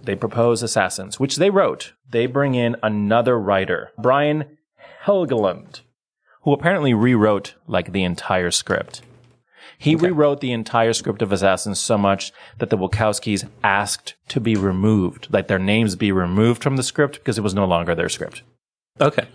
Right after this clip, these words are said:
Speaker 1: That experience led them to think, "You know what? We need to direct. Like, we need to be in control."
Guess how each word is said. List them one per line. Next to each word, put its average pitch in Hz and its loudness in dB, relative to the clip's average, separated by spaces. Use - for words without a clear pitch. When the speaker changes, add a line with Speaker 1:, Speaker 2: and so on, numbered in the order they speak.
Speaker 1:
That 113 2
experience 120 -4
led 107 2
them 104 0
to 107 -2
think, 98 0
"You 113 4
know 113 4
what? 117 2
We 113 4
need 101 2
to 95 -2
direct. 82 -2
Like, 92 -2
we 113 2
need 107 2
to 104 -2
be 98 0
in 90 -2
control." - -4